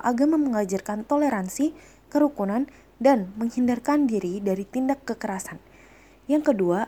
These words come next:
adalah fikih. Dengan deskripsi, memiliki keterampilan yang baik pada makanan dan minuman yang halal dan haram. Yang ketiga adalah Al-Quran hadis. Dengan deskripsi,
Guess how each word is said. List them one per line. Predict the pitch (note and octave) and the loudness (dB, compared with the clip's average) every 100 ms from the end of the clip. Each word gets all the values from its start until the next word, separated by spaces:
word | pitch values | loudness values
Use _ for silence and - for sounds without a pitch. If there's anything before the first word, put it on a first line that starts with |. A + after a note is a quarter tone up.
| - | -2
adalah | F#3 E3+ F3+ - - | 0 0 -2 -6 -10
fikih. | C#4+ - F#3 - - - - _ - | -12 -6 -8 -8 -20 -20 -20 _ -10
Dengan | G#3+ G#3+ G3 | -2 -2 -2
deskripsi, | F3+ - - F3+ - A3+ C#4+ D4+ - - - A#3 | -4 -8 -8 -8 -8 -4 -4 -4 -12 -20 -10 0
memiliki | A#3 A#3 A#3 C4+ D#4+ | 2 4 2 2 2
keterampilan | D#4+ E4 D#4+ D#4 D4+ D#4 | 0 2 4 4 4 4
yang | C4+ G#3 | 2 0
baik | F3+ A#3 - | -2 -2 -6
pada | - A3 G3+ | -2 2 2
makanan | F#3+ F#3 E3 G#3 C4+ C#4 | 0 -6 -8 -4 -2 -2
dan | G#3 G#3 G#3 | -2 0 0
minuman | G3 F3+ F3 A3+ C4 | -4 -4 -4 -2 0
yang | A#3+ G3 | -2 -2
halal | G3 F#3+ A#3+ A3 | -4 0 0 0
dan | A#3 A#3+ - C4+ | -2 -2 -4 -4
haram. | G#3 E3 - - - - - - | -4 -6 -16 -20 -20 -20 -20 -6
Yang | D4 D#4+ D#4+ | 0 2 2
ketiga | G#3+ F#3 G3 - | 0 0 0 -2
adalah | F3 F3+ F#3 - | -2 -2 -4 -2
Al-Quran | F#3+ F#3 - - C4 A#3+ | -2 -2 -4 -2 -4 -2
hadis. | A3 F#3 - - - - | -4 -4 -12 -18 -20 -16
Dengan | G3+ F#3+ G3 F#3 | -8 -4 -2 -4
deskripsi, | - - F#3 - B3 D4+ | -6 -10 -14 -6 -2 -2